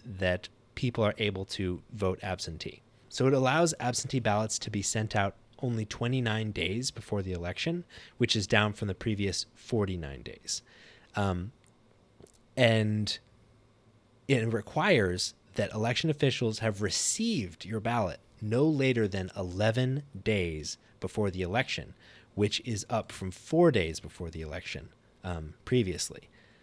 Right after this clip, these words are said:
So let's think about that. You can only get your ballot twenty-nine days before an election, and you must have it returned eleven days before an election. So if you count, like, two days for in the mail, you've got, like, two weeks to fill your bad-,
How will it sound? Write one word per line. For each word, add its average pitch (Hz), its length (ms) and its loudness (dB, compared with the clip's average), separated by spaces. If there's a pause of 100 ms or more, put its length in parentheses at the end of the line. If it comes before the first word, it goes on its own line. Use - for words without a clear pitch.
(120)
So - 160 2
let's 165 140 2
think 233 160 4
about - 180 0
that. - 180 -10 (760)
You 123 100 -2
can 147 100 4
only 165 240 4
get 147 300 4
your 151 120 4
ballot 98 380 4
twenty-nine 101 480 -2
days 85 200 -6
before 95 320 -6
an 87 60 -6
election, - 480 -10 (480)
and 127 160 2
you 117 100 6
must 135 380 2
have 120 180 2
it 107 60 -2
returned 104 640 2 (500)
eleven 151 340 6
days 87 200 -4
before - 300 -10
an 62 80 -14
election. - 340 -12 (560)
So - 180 6
if 139 120 4
you 139 80 4
count, 175 300 0
like, 123 200 -2
two 170 200 2
days 139 380 6
for 113 340 2
in 131 160 0
the 117 80 2
mail, 98 360 4
you've 113 160 0
got, 120 160 4
like, 113 200 -2
two 104 160 0
weeks 101 240 -2
to 95 100 -8
fill 101 140 -4
your 117 100 -2
bad-, 170 300 0